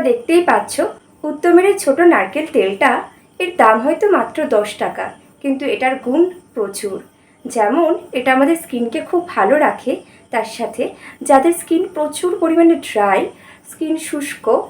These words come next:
তাদের স্কিনকে কিন্তু হেলদি আর নারিশমেন্ট করে। আর এটা আমাদের মেকআপ রিমুভ খুব সহজেই করে। যারা মেকআপ রিমুভার কেনো না, এই দশ টাকার নারকেল তেলটা বাড়িতে রাখতে পারবে আর রেখে খুব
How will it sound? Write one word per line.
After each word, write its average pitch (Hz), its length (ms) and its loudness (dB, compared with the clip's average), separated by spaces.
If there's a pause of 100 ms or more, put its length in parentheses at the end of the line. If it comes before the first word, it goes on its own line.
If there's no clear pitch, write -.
তাদের 240 280 -2
স্কিনকে 240 400 -6
কিন্তু 285 200 0 (120)
হেলদি 220 400 0 (460)
আর 202 100 4 (280)
নারিশমেন্ট 208 540 0 (120)
করে। 175 180 -4 (520)
আর 226 80 2 (160)
এটা 294 220 -2
আমাদের 403 280 -2 (100)
মেকআপ 208 340 -4
রিমুভ 220 220 -2 (120)
খুব - 120 -20 (140)
সহজেই 233 540 -4
করে। 196 180 -6 (480)
যারা 240 280 2
মেকআপ 202 340 -6
রিমুভার 208 320 -2 (140)
কেনো 233 220 0 (100)
না, 302 60 0 (420)
এই 269 60 -2 (100)
দশ 214 160 0 (120)
টাকার 285 320 0
নারকেল 220 380 -4
তেলটা 214 320 -4
বাড়িতে 185 240 -4 (100)
রাখতে 180 340 -10
পারবে 190 300 -8 (440)
আর 233 160 -2
রেখে 202 200 -10 (120)
খুব 349 100 -4